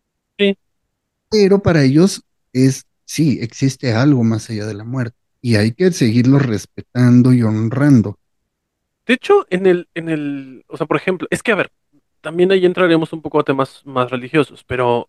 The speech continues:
Speaker 1: en el libro tibetano de los muertos hablan de, eh, todo lo que hay que recorrer para renacer.
Speaker 2: Ujú.
Speaker 1: Y te explican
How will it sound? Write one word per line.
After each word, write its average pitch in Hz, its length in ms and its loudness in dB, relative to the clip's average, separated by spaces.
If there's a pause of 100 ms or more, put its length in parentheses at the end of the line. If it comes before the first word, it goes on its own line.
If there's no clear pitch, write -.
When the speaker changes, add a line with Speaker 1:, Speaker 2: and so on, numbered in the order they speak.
Speaker 1:
en 135 200 -14
el 143 400 -8
libro 160 360 2
tibetano 151 540 -2
de 175 40 2
los 165 160 -4
muertos 180 480 -2
hablan 135 400 -4
de, 143 320 0 (800)
eh, 120 640 -10 (600)
todo 151 200 2
lo 156 140 2
que - 160 -4
hay 135 80 -2
que - 160 -6
recorrer 135 520 -2 (1160)
para 123 200 -2
renacer. 120 480 -6 (720)
Speaker 2:
Ujú. 147 180 -8 (500)
Speaker 1:
Y - 80 -14
te - 100 -4
explican 165 680 -6